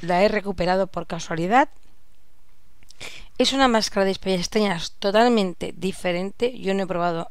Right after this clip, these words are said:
nunca nada similar. Eh, no puedo considerarla waterproof porque no tiene el aspecto que tienen las maca-,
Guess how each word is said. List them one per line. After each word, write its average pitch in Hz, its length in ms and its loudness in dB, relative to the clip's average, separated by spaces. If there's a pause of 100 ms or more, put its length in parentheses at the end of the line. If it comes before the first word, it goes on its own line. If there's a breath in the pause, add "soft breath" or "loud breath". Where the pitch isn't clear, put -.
(100)
nunca 175 420 -2
nada 165 300 -4
similar. 170 520 -4 (1600 soft breath)
Eh, 226 260 8
no 262 220 6
puedo 233 280 8
considerarla 180 880 2
waterproof 214 680 0 (1160)
porque 180 480 -4
no 185 320 0
tiene 170 840 0
el 160 80 0
aspecto 170 600 -4
que - 160 -6
tienen 170 460 -2
las 156 160 -4
maca-, 170 440 -2